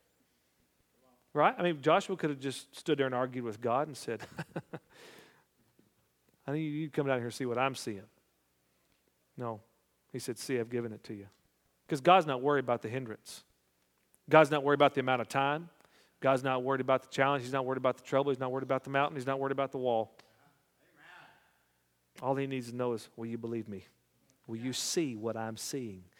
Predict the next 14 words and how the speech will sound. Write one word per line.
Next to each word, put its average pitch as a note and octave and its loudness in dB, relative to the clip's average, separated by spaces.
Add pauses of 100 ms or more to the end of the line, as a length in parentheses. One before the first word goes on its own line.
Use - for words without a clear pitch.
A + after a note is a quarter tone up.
(240)
Will B2 -6
you C3+ -2
see E3 0
the B2 -4
potentiality A#2 -6
here F#2 -14 (600)
in A#2+ -12
this A2+ -4
situation? A2+ -6 (920)
'Cause - -10
I B2+ 2
know D#3 2
you're C3+ -2
tired, C#3 4